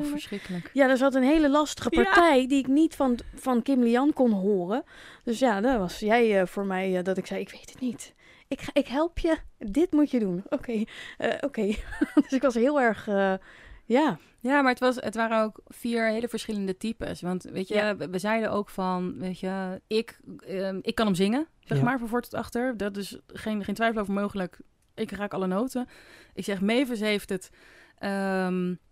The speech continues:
Speaker 1: weet je, het komische gevoel wat in die show enorm aanwezig is. En dat ik denk van, "Nou, ik ben echt honderd keer minder grappig dan dat zij is." Ehm,
Speaker 2: En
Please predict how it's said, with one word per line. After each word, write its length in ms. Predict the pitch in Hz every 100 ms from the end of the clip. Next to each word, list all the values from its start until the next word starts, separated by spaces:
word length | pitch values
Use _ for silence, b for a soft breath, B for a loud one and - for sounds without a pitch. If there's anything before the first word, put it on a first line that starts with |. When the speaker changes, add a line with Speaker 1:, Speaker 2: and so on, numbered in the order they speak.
| _ _ _ -
Speaker 1:
weet 180 | - 214
je, 60 | 196
het 100 | 202
komische 340 | 240 247 226
gevoel 340 | 190 175 240 277
wat 140 | 254
in 80 | 254
die 100 | 240
show 340 | - 247 254
enorm 520 | - 262 269 320 359 240
aanwezig 420 | 220 254 302 233
is. 200 | 262 294
En 140 | 226
dat 100 | 220
ik 80 | 208
denk 160 | 196 180
van, 80 |
"Nou, 120 | 170 180
ik 80 |
ben 120 | 175 175
echt 140 | - b b b
honderd 420 | _ 175 196 180
keer 160 | - 180
minder 240 | 180 180
grappig 260 | 180 175 175
dan 120 | 175
dat 100 | 160
zij 220 | 175 170
is." 200 | 214 - B B B B B
Ehm, 300 | - 202 202
Speaker 2:
En 120 | 220